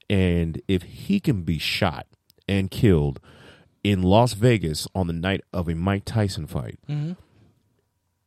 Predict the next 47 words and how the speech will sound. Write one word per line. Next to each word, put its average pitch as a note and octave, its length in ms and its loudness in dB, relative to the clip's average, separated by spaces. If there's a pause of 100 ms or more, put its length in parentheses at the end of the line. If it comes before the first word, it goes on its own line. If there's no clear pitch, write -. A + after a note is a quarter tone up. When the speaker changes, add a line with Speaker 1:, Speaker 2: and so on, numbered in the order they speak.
(220)
Speaker 1:
don't B2+ 220 2
think C#3+ 260 2
that G2 240 2
it G2 120 0
can't A#2+ 300 -2
happen F#2+ 360 0
to F2 60 4
you. E2+ 200 4
You E2 140 2
should F#2+ 180 -6
never B2 260 2
think G2 220 -2
that D#2+ 100 -8
you're D2 140 -2
untouchable. D2 560 -2 (120)
Now, F2+ 300 -2
that's A2+ 300 0
just, A#2 360 -4 (240)
we're F#2 140 0
talking F2 280 0
about D#2 160 -4
the D2+ 60 -14
violence E2 380 -4
of D#2+ 60 -6
the C#2+ 80 -6
streets. - 440 -6 (640)
Now, F#2 260 2
then A2 240 2
we're A#2 80 2
talking F#2+ 360 0
about E2 420 -2
how D#2+ 360 -2
New G#2+ 180 4
York, A2+ 440 2 (840)
I, A#2 140 -2
even D3+ 220 2
though B2 100 2
it's A#2 120 -2
the F#2 80 -6
home B2 200 2
of G#2+ 60 0
hip-hop, A#2 420 -2 (720)
there D#3+ 280 2
is G2 160 -4
a E2+ 60 -6
segment A2 580 -2
of E2 440 -4